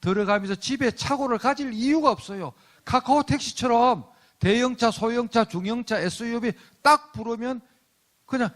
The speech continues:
"주인님 어디로 갈까요?" 해가 오 분 이내에 차가 오는데 왜 개인이 차를 삽니까? 여기 앉아있는 법무사 회원들이나 시민 여러분들은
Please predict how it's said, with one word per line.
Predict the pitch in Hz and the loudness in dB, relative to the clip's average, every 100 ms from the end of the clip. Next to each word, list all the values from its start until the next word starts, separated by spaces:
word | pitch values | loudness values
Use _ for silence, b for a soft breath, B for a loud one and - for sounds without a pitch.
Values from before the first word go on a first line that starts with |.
| - | -6
"주인님 | - 233 247 233 175 | 0 2 4 2 4
어디로 | 180 247 233 | 2 2 4
갈까요?" | 240 240 247 220 | 4 4 2 2
해가 | 208 202 | 2 2
오 | 190 269 | 2 2
분 | 277 254 | 0 0
이내에 | 247 254 240 | 0 -2 -4
차가 | - 269 262 | -4 2 2
오는데 | 196 220 226 202 165 143 b b b | 2 -2 -6 -4 -2 -4 b b b
왜 | 165 233 294 | 0 2 2
개인이 | 233 247 254 247 | 0 -2 -2 -6
차를 | - 233 220 | -6 -6 -4
삽니까? | 180 180 180 175 175 185 180 b b b - | -4 -6 -8 -4 -4 -4 -10 b b b -2
여기 | 226 214 | 2 4
앉아있는 | 214 208 202 185 196 196 190 - b b - | 2 2 -2 -2 -4 -6 -10 -16 b b -4
법무사 | 180 202 196 185 | -2 0 0 0
회원들이나 | 170 190 185 170 160 170 | 0 -2 -4 -6 -4 -4
시민 | 165 - 196 196 185 | -4 -6 -6 -4 -2
여러분들은 | 196 180 151 147 180 | -2 -2 -4 -2 -2